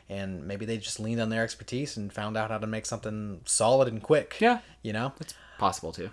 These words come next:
Speaker 1: I always remember that, um, as big of a game as Metal Gear Solid Five was, it was only, like, twenty-five gigabyte, like, install,
Speaker 2: Mm-hmm.
Speaker 1: and when they asked Kojima about it, he was just like, "We have really good tech." And I'm
Speaker 2: Hmm.
Speaker 1: just like, "Man,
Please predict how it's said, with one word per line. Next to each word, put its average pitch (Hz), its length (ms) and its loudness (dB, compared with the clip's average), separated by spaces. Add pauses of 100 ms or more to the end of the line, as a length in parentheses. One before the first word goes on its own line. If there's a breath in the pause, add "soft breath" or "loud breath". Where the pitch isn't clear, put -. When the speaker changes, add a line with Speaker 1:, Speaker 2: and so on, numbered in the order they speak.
(140)
Speaker 1:
I 160 100 10
always 196 280 12
remember 185 520 8
that, 139 500 6
um, 117 560 2
as 135 300 0
big 151 240 6
of 180 80 0
a 160 40 8
game 139 240 4
as 139 100 4
Metal 131 200 2
Gear 135 160 -2
Solid 123 340 4
Five 110 400 2
was, 165 500 6
it 123 100 -4
was 113 120 -2
only, 127 220 2
like, 123 260 2
twenty-five 123 680 2
gigabyte, 127 520 2 (180)
like, 117 200 -4
install, 135 540 6
Speaker 2:
Mm-hmm. 98 80 0 (260 loud breath)
Speaker 1:
and 123 200 0
when 123 160 4
they 120 120 4
asked 123 260 0
Kojima 127 320 2
about 135 240 8
it, 147 80 2
he 135 80 -4
was 127 100 -2
just - 180 -2
like, 131 180 6 (100)
"We 127 100 0
have 113 120 0
really 117 240 4
good 127 160 0
tech." 135 340 2 (280 soft breath)
And 127 100 0
I'm - 60 4
Speaker 2:
Hmm. 226 40 6
Speaker 1:
just 165 120 4
like, 127 140 4
"Man, 147 260 2